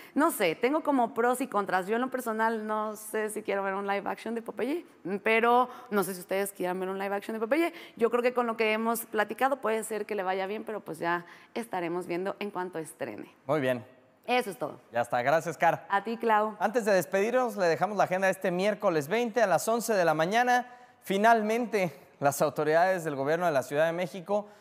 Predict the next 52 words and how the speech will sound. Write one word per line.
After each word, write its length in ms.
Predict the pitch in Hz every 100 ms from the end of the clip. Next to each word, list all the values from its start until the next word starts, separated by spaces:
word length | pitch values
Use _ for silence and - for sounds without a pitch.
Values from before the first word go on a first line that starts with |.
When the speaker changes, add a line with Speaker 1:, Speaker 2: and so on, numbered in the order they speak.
| _ -
Speaker 2:
van 220 | 165 214
a 60 |
inaugurar 540 | 220 190 147 160 175 202
este 240 | - 202
parque 500 | - 190 185 190 185
urbano 720 | 160 139 180 180 180 180 170 -
Aztlán, 480 | 147 143 220 294 269
lo 120 | 180
que 140 | 208
era 180 | 240 233
la 140 | 190 160
Feria 280 | 196 202
de 120 | 165 143
Chapultepec. 800 | 147 123 139 135 143 240 - - - _ _ _ _ _ -
Recordarán 460 | 131 147 156 170
que 80 | 180
dejó 240 | 170 160 175
de 80 |
operar 420 | 165 156 160 170 -
en 120 | 139
septiembre 480 | 127 127 156 160 160
del 140 | 143 131
dos 160 | 127
mil 160 | 160 170
diecinueve. 640 | 175 175 208 247 220 269 - - _ _ _ _ _ _ _ _ _
Lo 160 | 131 156
van 160 | 214
a 40 | 240
inaugurar, 440 | 226 190 202 226
pero 180 | 220 165
con 160 | 180 165
el 140 | 156
sello 260 | 196 202 196
de 80 |
la 120 | 196 190
casa. 340 | 262 226 - - _ _ _ _ -
¿Cuál 320 | 147 143 147
es 80 | 147
el 100 | 139
sello 160 | 156
de 80 | 156
la 120 | 165
casa? 260 | 196 185 147
Creo 160 | 135
que 80 | 131
no 140 | 135 127
se 100 | 131
lo 100 | 120
tengo 180 | 135
ni 120 | 135 131
que 80 |
decir. 340 | 139 143 202